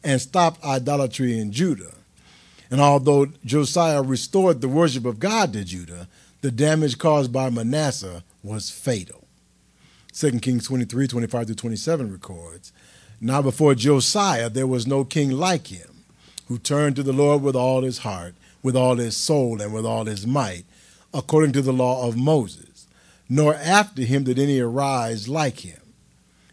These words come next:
Nevertheless, the Lord did not turn from the fierceness of his great wrath,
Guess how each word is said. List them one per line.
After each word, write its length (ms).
Nevertheless, 920
the 140
Lord 400
did 220
not 360
turn 340
from 200
the 100
fierceness 480
of 140
his 160
great 280
wrath, 500